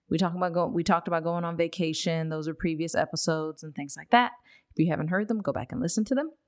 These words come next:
But we don't really talk about what to do if you take time off, like, during regular days. Like, when the kids are in school and you still have to, you know, parent,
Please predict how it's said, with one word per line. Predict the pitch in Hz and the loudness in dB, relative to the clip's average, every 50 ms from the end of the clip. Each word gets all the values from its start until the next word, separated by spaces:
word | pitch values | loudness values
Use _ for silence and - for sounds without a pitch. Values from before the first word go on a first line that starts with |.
| _ _ _ _ _ _ _ _ _ _ _ _ _ | _ _ _ _ _ _ _ _ _ _ _ _ _
But | - 190 233 214 190 | 6 6 6 6 6
we | 226 226 | 4 2
don't | 196 196 247 277 349 - | 4 2 2 0 0 -2
really | - 403 392 381 359 | 0 0 2 2 0
talk | 311 311 294 285 277 | 0 -2 -4 -4 -2
about | 277 277 269 254 226 | -2 0 0 0 0
what | 208 247 254 254 | 0 -2 -2 -2
to | - 220 | -4 -4
do | 196 185 220 233 233 226 220 214 - - - | 0 0 0 0 2 0 0 -2 -4 -4 -2
if | - 208 208 196 190 185 - - - - _ _ _ _ _ _ _ _ _ _ _ _ _ _ _ _ _ _ _ _ _ _ _ _ - | 0 0 0 0 -2 -4 -8 -12 -14 -16 _ _ _ _ _ _ _ _ _ _ _ _ _ _ _ _ _ _ _ _ _ _ _ _ 2
you | 185 180 190 196 185 | 2 4 4 0 0
take | 190 - 226 202 196 202 | 0 0 0 0 0 0
time | - - 220 185 180 180 175 | -2 0 2 2 2 2 2
off, | 165 165 160 160 160 - - | 2 0 0 -2 -6 -6 -2
like, | 180 165 160 156 151 - - - - _ _ _ _ _ _ _ _ _ _ _ _ _ _ _ _ _ _ - | 0 0 2 0 0 -2 -8 -16 -20 _ _ _ _ _ _ _ _ _ _ _ _ _ _ _ _ _ _ 0
during | 160 170 165 160 151 151 | 2 4 4 4 2 0
regular | 143 151 151 139 147 139 139 131 135 131 127 - _ _ | 0 -2 -2 -2 -2 0 0 0 -2 -2 -6 -10 _ _
days. | - 135 139 127 95 - | 0 0 0 0 -2 2
Like, | - 160 160 | 2 4 6
when | 196 202 202 | 6 4 4
the | 196 190 - - - | 2 -2 -4 4 6
kids | - 262 226 220 | 6 6 6 4
are | 240 233 | 2 2
in | 226 | 2
school | 220 - 240 226 | 0 0 0 0
and | 226 220 | 2 0
you | 208 202 | -2 -2
still | 196 202 208 202 208 | 0 0 0 0 2
have | 208 190 190 190 | 2 0 0 0
to, | 190 185 180 170 165 - _ | 0 0 0 0 -2 -4 _
you | - 175 | -14 -12
know, | 165 156 | -10 -10
parent, | 147 - - 156 135 127 | -10 -6 -6 -6 -6 -8